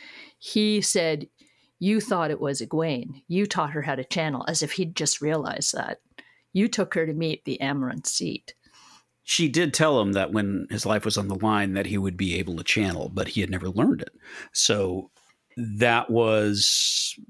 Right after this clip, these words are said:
Speaker 2: you know, that wa-, that was probably one of the things where it's like, "You never taught me to channel.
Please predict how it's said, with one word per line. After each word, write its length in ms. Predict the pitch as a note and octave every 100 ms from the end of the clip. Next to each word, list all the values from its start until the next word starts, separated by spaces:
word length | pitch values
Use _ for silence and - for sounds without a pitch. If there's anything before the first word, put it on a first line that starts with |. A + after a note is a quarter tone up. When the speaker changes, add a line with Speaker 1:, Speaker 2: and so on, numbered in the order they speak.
| -
Speaker 2:
you 140 | A#2 G#2+
know, 140 | G2+
that 140 | A2
wa-, 140 | A2 A2
that 140 | B2
was 120 | B2
probably 240 | - C#3+ C#3
one 160 | C3
of 40 | A#2+
the 80 | A2+
things 300 | B2+ A#2 A#2+
where 140 | A2
it's 120 | G#2
like, 280 | G#2 G2 - - - - -
"You 160 | A2+ A#2+
never 240 | B2 D3
taught 240 | D3 C#3 A#2+
me 140 | B2+
to 80 | A#2
channel. 520 | A2+ G#2 G2+ G2